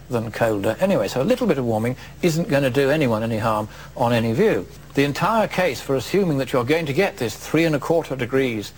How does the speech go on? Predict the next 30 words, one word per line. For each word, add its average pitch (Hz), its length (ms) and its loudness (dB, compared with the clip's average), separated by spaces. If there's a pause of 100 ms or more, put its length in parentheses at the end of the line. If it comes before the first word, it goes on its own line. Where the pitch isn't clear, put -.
(140)
Celsius 123 540 -2
of 110 100 -6
warming 120 380 0
for 120 140 -2
a 110 40 -2
doubling 127 440 0
of 120 80 -8
C 123 200 -2
O 107 80 0
two 107 200 -2
over 104 120 -2
the 110 60 -2
next 107 200 -6
hundred 107 200 -4
and 101 100 -8
fifty 92 280 -8
years, - 500 -16 (640)
the 135 60 4
entire 190 480 2
case - 500 -10 (380)
is 139 180 4
based 180 500 0 (220)
just - 480 0 (160)
on 151 400 0 (480)
one 156 520 2 (380)
false - 640 0 (540)
assumption. - 540 -2 (920)
That 175 220 2
false 185 340 2
assumption 156 540 -4